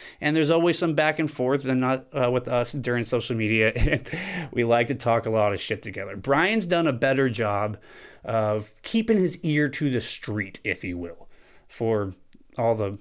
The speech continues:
really, really white people out here. I mean, that he listens to what some of the young kids listen to, where I kinda drew my line in the sand many years ago,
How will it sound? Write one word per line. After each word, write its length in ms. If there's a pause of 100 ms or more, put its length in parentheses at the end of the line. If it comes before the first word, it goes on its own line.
really, 320
really 300
white 260
people 320
out 140
here. 120
I 60
mean, 240
that 140
he 180
listens 520
to 120
what 260
some 160
of 60
the 80
young 320
kids 260
listen 280
to, 240
where 180
I 140
kinda 240
drew 480
my 160
line 320
in 80
the 80
sand 400
many 180
years 240
ago, 380